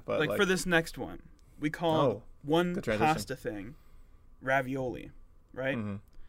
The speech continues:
Speaker 1: Sure.
Speaker 2: But then we classified other things as ravioli, you know? There are other ravioli types of pasta.
Speaker 1: As in, like, shape and
Speaker 2: Oh, there's
Speaker 1: type?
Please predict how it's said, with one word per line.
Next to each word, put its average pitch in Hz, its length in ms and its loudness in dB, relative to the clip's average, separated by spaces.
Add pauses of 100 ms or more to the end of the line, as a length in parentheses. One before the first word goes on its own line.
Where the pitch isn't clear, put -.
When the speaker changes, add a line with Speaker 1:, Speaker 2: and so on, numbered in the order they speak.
(160)
Speaker 1:
Sure. 107 300 -2
Speaker 2:
But 156 140 0
then 196 140 0
we 190 80 0
classified 170 680 -2 (180)
other 185 280 2
things 123 420 -6
as 135 160 -10
ravioli, 82 720 -8 (460)
you 139 100 -4
know? 147 280 -2 (1300)
There 180 200 6
are 196 160 2
other 180 240 4
ravioli 147 680 2
types - 420 -6
of - 200 -12
pasta. - 540 -10 (840)
Speaker 1:
As 117 260 4
in, 127 300 -2 (380)
like, 123 160 -2
shape 160 440 -2
and 160 100 -2
Speaker 2:
Oh, 156 160 2
there's 165 280 4
Speaker 1:
type? 151 260 -2